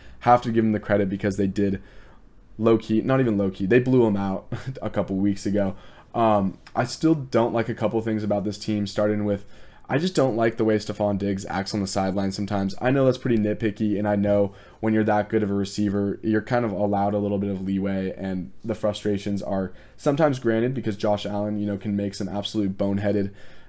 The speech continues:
moves sometimes, just some bad decisions back there. And losing Matt Milano and Tre'Davious White really, really stings. Don't get me wrong, especially the Matt Milano. I know that, you know,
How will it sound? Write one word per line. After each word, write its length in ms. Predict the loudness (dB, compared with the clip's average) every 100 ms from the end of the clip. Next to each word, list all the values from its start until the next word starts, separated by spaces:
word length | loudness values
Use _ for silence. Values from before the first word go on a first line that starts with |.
| -16 -4
moves 400 | 4 6 6 4
sometimes, 500 | -2 2 2 0 -2
just 160 | -4
some 120 | -2 -2
bad 240 | -2 -2
decisions 420 | -2 -4 -2 -2
back 200 | -2 -2
there. 280 | 0 0 -2 -10 -20 -8
And 280 | -2 0 4
losing 240 | 4 4
Matt 200 | 4 2
Milano 460 | 2 2 2 2 0
and 140 | -2
Tre'Davious 460 | -4 -2 0 -2 -2
White 300 | 0 0 -2
really, 480 | -6 -4 2 4 4
really 220 | 2 0
stings. 480 | -2 -2 0 -2 -2
Don't 200 | -4 -2
get 120 | -2
me 80 | 0
wrong, 280 | 0 0 -2
especially 540 | -6 0 0 0 0
the 60 | 0
Matt 200 | -2 -4
Milano. 520 | -4 -2 0 -2 -2 -10 -18 -16 -2
I 120 | 2
know 320 | 4 4 4 4
that, 400 | 4 2 -2 -14 -4
you 120 | -2
know, 280 | 0 -2